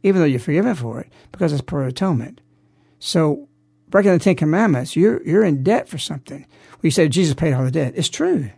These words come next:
He gave you redemption. But you still atone for those things.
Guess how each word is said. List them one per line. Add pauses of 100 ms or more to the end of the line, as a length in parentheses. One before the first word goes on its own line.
He
gave
you
redemption. (1400)
But
you
still
atone
for
those
things.